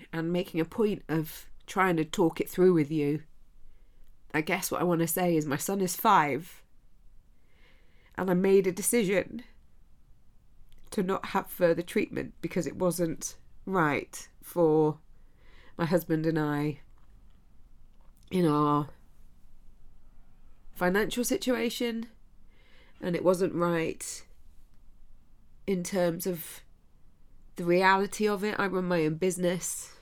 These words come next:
I'm the main breadwinner. His mental health hasn't been a hundred percent.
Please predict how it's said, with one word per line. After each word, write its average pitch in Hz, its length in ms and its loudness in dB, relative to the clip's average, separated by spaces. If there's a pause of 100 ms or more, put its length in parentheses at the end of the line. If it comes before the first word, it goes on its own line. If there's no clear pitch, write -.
(220)
I'm 175 160 -4
the 160 60 0
main 160 240 0
breadwinner. 165 640 2 (1400)
His 196 140 -2
mental 170 260 2
health 180 320 0
hasn't 170 320 -2
been 170 120 2
a 180 60 -2
hundred 175 260 -4
percent. 170 640 -4